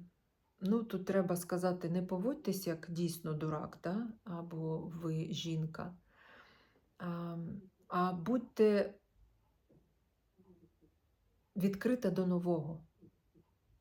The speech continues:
Відкритою людиною і вірте Всесвіту, що все для, все для вас в цьому Всесвіту, все на благо.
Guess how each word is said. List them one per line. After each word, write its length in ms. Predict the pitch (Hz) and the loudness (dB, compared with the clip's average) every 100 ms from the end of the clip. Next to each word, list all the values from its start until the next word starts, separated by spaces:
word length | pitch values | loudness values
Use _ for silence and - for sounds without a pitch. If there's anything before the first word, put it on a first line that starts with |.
| _ _ _ _ _ _ _ | _ _ _ _ _ _ _
Відкритою 580 | 175 185 - 226 226 190 | -4 -2 2 2 4 6
людиною 640 | 175 170 240 269 196 175 180 | 6 6 6 6 6 4 2
і 220 | 190 180 | 0 2
вірте 640 | 202 226 190 - - - - | 6 4 2 -2 -2 -4 -10
Всесвіту, 920 | - 214 240 240 185 175 - 175 160 _ _ _ _ _ _ - _ _ _ _ - | -2 0 2 0 -4 -6 -6 -8 -10 _ _ _ _ _ _ -20 _ _ _ _ -18
що 260 | - - | -6 0
все 300 | 185 - 220 | 0 2 4
для, 300 | 220 180 175 | 4 2 2
все 280 | 190 - 226 | 0 0 2
для 200 | 202 196 | 4 4
вас 320 | 175 147 147 | 4 0 -2
в 40 | - | -10
цьому 260 | - 190 | -8 -6
Всесвіту, 600 | 156 - 156 - - - | -6 -6 -8 -8 -14 -12
все 260 | 196 - 214 | -8 -2 2
на 140 | 214 | 2
благо. 560 | 175 170 160 156 160 | 2 2 2 0 -4